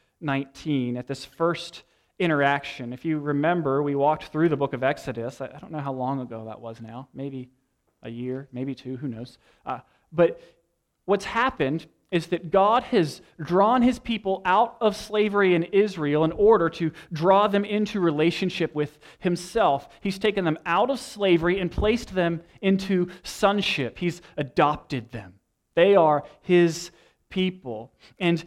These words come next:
now they finally made it to Sinai, and they are gathered around the mountain. They're, they're getting ready to enter into this covenant with God, to receive words from God. And this is what we read in verse sixteen. "On the third day,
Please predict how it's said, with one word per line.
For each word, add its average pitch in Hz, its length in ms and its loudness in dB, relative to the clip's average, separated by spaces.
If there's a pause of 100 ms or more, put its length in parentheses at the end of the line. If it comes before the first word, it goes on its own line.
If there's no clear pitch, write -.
(160)
now 220 320 4
they 196 140 2
finally 220 460 0
made 214 180 2
it 208 80 -4
to 190 100 -6
Sinai, 185 760 0
and 160 220 -2
they 185 200 2
are 151 320 2 (260)
gathered 208 560 4
around 185 840 2
the 156 120 0
mountain. 185 600 2
They're, 123 160 -4
they're 131 80 -6
getting 147 240 0
ready 165 180 2
to 147 180 -6
enter 196 280 2
into 202 180 4
this 180 160 2
covenant 185 460 -2
with 165 180 -4
God, 175 380 4 (160)
to 185 100 0
receive 180 500 0
words 180 520 6 (160)
from 175 220 2
God. 170 280 6
And 151 180 0
this 190 220 0
is 170 300 0 (160)
what 175 220 2
we 165 120 2
read 170 420 2
in 151 120 0
verse 151 240 0
sixteen. 170 840 -2 (220)
"On 208 220 6
the 214 100 4
third 214 460 2
day, 127 400 2